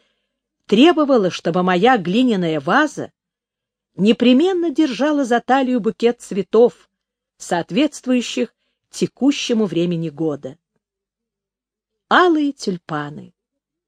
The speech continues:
Один цветок уже ослабил внутреннее юное напряжение. Уже треснула по швам его продолговатая чашечка.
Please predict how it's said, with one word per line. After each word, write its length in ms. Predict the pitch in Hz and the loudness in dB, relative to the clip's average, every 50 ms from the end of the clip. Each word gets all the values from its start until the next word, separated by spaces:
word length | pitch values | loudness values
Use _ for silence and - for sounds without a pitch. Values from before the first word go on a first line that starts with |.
| _ _ _ _ _ _ _ _ _ _ _ _ _ _ _ _ | _ _ _ _ _ _ _ _ _ _ _ _ _ _ _ _
Один 400 | - 226 233 185 247 277 269 254 | 2 2 2 4 4 2 2 2
цветок 640 | - - 247 240 240 _ 269 269 269 262 _ _ _ _ _ _ _ _ _ _ _ _ _ _ _ _ | 0 -2 -4 -4 -2 _ 4 4 4 2 _ _ _ _ _ _ _ _ _ _ _ _ _ _ _ _
уже 320 | 190 208 185 233 254 247 | -2 0 4 6 6 6
ослабил 680 | 240 240 - - 294 311 339 339 226 190 196 185 165 - _ _ _ - | 6 4 0 -2 0 0 0 0 0 0 0 -2 -2 -4 _ _ _ -14
внутреннее 800 | 160 170 202 220 247 247 - - 220 214 208 202 202 196 196 190 | -6 -2 2 4 4 2 2 2 0 2 2 2 2 2 0 0
юное 460 | 165 160 220 233 214 196 202 196 190 | 0 2 2 4 4 2 2 0 0
напряжение. 840 | 185 190 - - 208 214 170 196 220 208 180 156 151 151 - - _ _ _ _ _ _ _ _ _ _ _ _ _ _ _ _ _ _ _ _ | -2 -2 -2 -2 -2 0 2 2 2 2 2 -2 -6 -10 -14 -18 _ _ _ _ _ _ _ _ _ _ _ _ _ _ _ _ _ _ _ _
Уже 260 | - - - 170 277 | 2 2 4 6 4
треснула 580 | 277 _ 269 311 349 330 - - 302 294 285 285 | 2 _ 2 2 2 2 0 -4 -4 -2 -2 0
по 160 | - - 262 | 0 0 -2
швам 500 | 233 - - 220 247 294 311 254 190 160 _ _ _ _ _ _ _ _ _ _ - | -2 -2 -6 -4 -2 -2 -2 -2 -4 -6 _ _ _ _ _ _ _ _ _ _ -4
его 220 | 180 202 214 247 | 2 4 4 4
продолговатая 840 | 240 262 240 208 220 214 196 175 202 196 233 262 262 _ 247 233 226 | 4 2 0 2 2 0 2 0 0 0 0 -2 -2 _ -2 -2 -2
чашечка. 800 | _ - - 277 285 277 - - 185 - - - _ _ - - | _ -2 -2 0 0 0 -4 -8 -12 -12 -14 -18 _ _ -20 -20